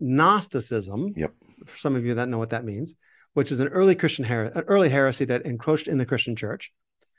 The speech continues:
Speaker 1: It's Epicureanism and Neoplatonism. So, uh, kinda all those things are working together. And it's also Enlightenment thinking.
Speaker 2: Mm-hmm.
Speaker 1: And so that Enlightenment thinking, and the key of that is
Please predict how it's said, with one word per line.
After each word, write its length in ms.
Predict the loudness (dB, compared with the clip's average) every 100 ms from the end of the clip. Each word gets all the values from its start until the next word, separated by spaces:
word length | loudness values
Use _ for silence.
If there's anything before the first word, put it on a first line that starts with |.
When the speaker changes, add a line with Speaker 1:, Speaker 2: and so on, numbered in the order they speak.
| _ -6
Speaker 1:
It's 180 | -4
Epicureanism 920 | -2 0 0 4 6 8 6 4 0 0
and 260 | 0 0
Neoplatonism. 800 | 2 0 0 -2 0 -2 -4 -8
So, 260 | -4 -4 -4 -10
uh, 80 | -10 -12 _
kinda 160 | -4 -2
all 180 | 0 2
those 180 | 2 0
things 160 | -6
are 120 | -6
working 240 | -4 -4 -2
together. 260 | 0 -2 -4 -20 _
And 80 | -4
it's 120 | 0
also 480 | 0 2 2 0 -2
Enlightenment 800 | 0 2 4 2 2 0 0 -2
thinking. 400 | -6 -6 -8 -10
Speaker 2:
Mm-hmm. 280 | -8 -8 -10 -12 -20 _ -2
Speaker 1:
And 140 | -2
so 140 | 2 4
that 160 | 4
Enlightenment 540 | 2 2 2 2 2 2
thinking, 360 | -2 -4 -6 -4
and 180 | -4
the 60 | -4
key 160 | -2 0
of 80 |
that 180 | 2 2
is 140 | 0